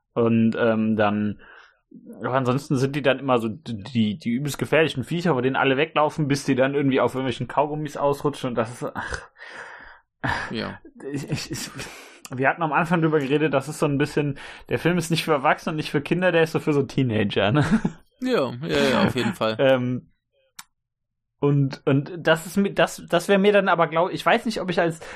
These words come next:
Speaker 1: als Teenager einerseits hätte ich wahrscheinlich gesagt, „Boah, voll lustig“, aber andererseits fänd ich's auch irgendwie blöd, glaub ich, weil es mir dann doch ein bisschen zu albern ist.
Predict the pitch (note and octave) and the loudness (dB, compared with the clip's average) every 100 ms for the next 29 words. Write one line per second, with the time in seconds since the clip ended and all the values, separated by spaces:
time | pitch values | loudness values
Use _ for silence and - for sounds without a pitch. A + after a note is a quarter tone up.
0 | - - C3+ - F#3 A3 G#3 D3+ G3+ F#3 | -14 -2 -2 2 4 4 4 4 4 2
1 | F3 F#3+ E3+ - F3+ D#3 E3 D#3+ C#3 C#3 | 2 2 0 2 0 2 4 4 6 6
2 | D3+ C#3+ C#3 D3 C#3 E3+ - A3 A3 A3 | 8 6 4 2 4 2 0 2 2 2
3 | C#3 C#3+ D3+ E3 F#3 E3+ F3+ F3 F#3 F3 | 2 2 2 2 4 4 0 0 -2 2
4 | E3 D#3+ D#3+ F#3+ D#3+ C#3 C3 B2 A2+ A2+ | 2 4 4 4 4 4 4 4 -2 0
5 | A#2+ A2 A2 A#2+ C3+ C#3+ F3+ E3+ E3 C#3+ | 4 4 4 2 2 2 2 2 2 4
6 | E3 D#3+ B2+ D3+ D#3+ F#3+ D3+ - D#3+ D#3 | 2 2 0 0 2 0 0 2 2 4
7 | G#2 G#2 G2+ G2+ G2+ D#2+ G#2 A2+ - | 2 0 0 0 0 -2 -4 -4 -10